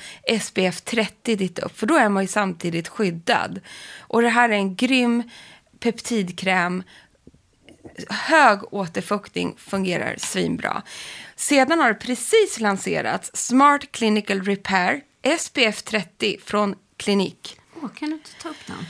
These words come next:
Speaker 1: Eh, och båda de här produkterna då är ju är ju faktiskt också jobbar mot, för mo-, det är för mogen hy.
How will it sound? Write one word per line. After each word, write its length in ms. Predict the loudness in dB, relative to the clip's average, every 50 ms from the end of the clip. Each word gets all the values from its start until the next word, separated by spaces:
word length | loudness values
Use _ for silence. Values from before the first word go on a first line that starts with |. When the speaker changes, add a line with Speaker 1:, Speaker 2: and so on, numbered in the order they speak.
| -16 -20 -20 -20 -20 -14 -2 2 4 4
Speaker 1:
Eh, 80 | 4 4 4
och 160 | 2 0 0 -2 -8 0
båda 460 | 2 2 4 4 4 4 4 4 4
de 160 | 4 4 2 2
här 180 | 2 0 0
produkterna 680 | 0 -2 -2 -2 -2 -2 -2 -2 -2 -2 0 0 0
då 200 | 0 0 0 0 -2 -2 -2
är 140 | 0 2 2
ju 240 | 4 2 2 0 -2 -6 _ _ _ _ 4 4
är 100 | 4 4
ju 100 | 2 0
faktiskt 460 | 0 -2 -4 -2 -2 -4 -4 -4 -2
också 400 | -2 -2 -2 -2 -4 -2 0 0
jobbar 520 | 2 4 4 2 2 2 0 2 2 2 4
mot, 380 | 2 0 -2 -4 -10 -14 -4
för 100 | 0 2
mo-, 180 | 4 4 4 2 2
det 100 | 2 0
är 60 | 2
för 120 | 2 4
mogen 500 | 4 4 4 4 2 0 0 0 0 0
hy. 260 | 0 -2 -4 -6 -10